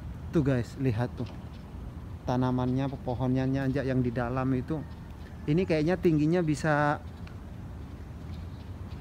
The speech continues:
tujuh meter ke atas ya, untuk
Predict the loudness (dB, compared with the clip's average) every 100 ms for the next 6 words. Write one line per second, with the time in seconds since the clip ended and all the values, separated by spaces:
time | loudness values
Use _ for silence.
0 | -10 -10 -10 -10 -12 -10 -10 -10 -8 0
1 | 2 4 4 4 2 4 2 2 0 2
2 | 2 2 0